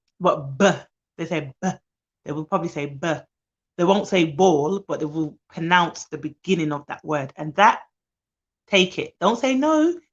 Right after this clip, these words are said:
Say ball, ball. You're not gonna expect them to say the full word. But if they say b, that is good enough. You take that, okay? Cause it shows that they're listening, the brain is remembering the, the, the sounds, and eventually they will get it, right?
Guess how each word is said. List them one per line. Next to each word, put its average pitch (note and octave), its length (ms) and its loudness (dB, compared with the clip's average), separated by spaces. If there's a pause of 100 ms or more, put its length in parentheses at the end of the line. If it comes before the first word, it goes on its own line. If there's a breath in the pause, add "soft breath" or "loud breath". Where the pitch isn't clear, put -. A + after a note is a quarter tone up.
Say C#4 280 2
ball, B3+ 840 8
ball. A3 440 6
You're A3+ 140 0
not G#3 100 0
gonna G3 200 -6
expect F3 280 -12
them D#3+ 120 -10
to D3 100 -20
say D#3 160 -6
the D#3 80 -8
full E3+ 240 -4
word. D#3 320 0 (280 soft breath)
But F#3 80 0
if G3+ 60 2
they C#4 100 2
say C#4 360 2
b, G3+ 80 6 (640)
that G#3 240 4
is A3 220 0 (100)
good G#3+ 160 -2
enough. D#3 280 -2 (220)
You F3 140 -10
take - 320 -2
that, - 160 -8 (180)
okay? F3 320 0
Cause F#3+ 180 -8
it F3 140 -4
shows G#3 340 2
that F3 120 -2
they're D#3+ 120 -2
listening, G#3+ 600 0
the E3 340 -2
brain F3+ 300 2
is D#3+ 320 -8
remembering F#3 760 0 (360 soft breath)
the, E3 260 0
the, D#3 360 0
the D3+ 80 -10
sounds, G#3 640 4 (340)
and E3+ 100 -2
eventually F3 480 0
they D#3 140 -2
will D#3 120 -2
get D3+ 220 -2
it, - 180 -10
right? D3+ 300 -4